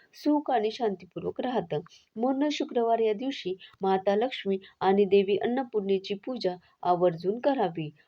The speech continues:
अन्नपूर्णा माता आणि माता लक्ष्मीच्या पूजनामुळे मनाला शांती मिळते, भक्तांची चिंता आणि ताणही कमी होतो. देवीच्या कृपेने भक्तांना आर्थिक संकट आणि अडचणीवर मात करण्याची शक्ती मिळते,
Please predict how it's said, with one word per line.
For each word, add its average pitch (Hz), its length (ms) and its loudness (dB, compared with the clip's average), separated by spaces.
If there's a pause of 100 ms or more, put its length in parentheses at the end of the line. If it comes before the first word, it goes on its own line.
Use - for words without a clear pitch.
अन्नपूर्णा 285 560 2
माता 262 380 -2
आणि 208 280 -2
माता 202 340 0
लक्ष्मीच्या 208 520 -2 (100)
पूजनामुळे 214 640 2 (300)
मनाला 247 360 4
शांती 240 380 0
मिळते, 277 440 4 (220)
भक्तांची 262 580 0
चिंता 233 540 0
आणि 190 260 0
ताणही 180 520 -2
कमी 277 260 2
होतो. 147 400 -2 (240)
देवीच्या 208 440 6
कृपेने 233 480 2 (240)
भक्तांना 226 400 0
आर्थिक 220 420 -2
संकट 247 580 0 (300)
आणि 226 220 2
अडचणीवर 214 580 2
मात 220 220 0 (120)
करण्याची 196 380 -2
शक्ती 277 380 -4
मिळते, 156 380 -6